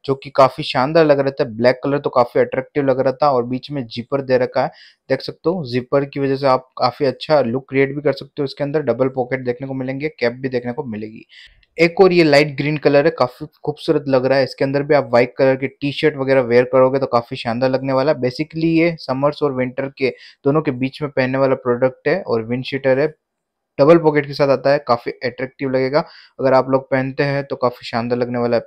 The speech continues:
पर्सनल रिकमेंडेड है, आप लोग ले सकते हो अभी के टाइम के लिए, जितने विंटर नहीं आ रहे उस टाइम से पहले।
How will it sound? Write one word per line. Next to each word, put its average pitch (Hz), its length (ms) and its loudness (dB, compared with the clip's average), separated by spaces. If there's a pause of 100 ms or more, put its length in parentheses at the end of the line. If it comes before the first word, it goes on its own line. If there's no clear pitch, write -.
पर्सनल 123 380 -4
रिकमेंडेड 127 520 -2
है, 123 60 2
आप 113 180 -2
लोग 117 160 -2
ले 120 180 -2
सकते - 280 -8
हो 143 60 0
अभी 123 240 -10
के 131 120 -10
टाइम 127 280 -4
के 127 120 -10
लिए, 135 160 -4 (360)
जितने 139 240 2
विंटर 123 280 -4
नहीं 120 340 -4
आ 113 100 -2
रहे 113 100 -2
उस 110 280 -6
टाइम 104 180 -8
से - 120 -12
पहले। 117 520 -2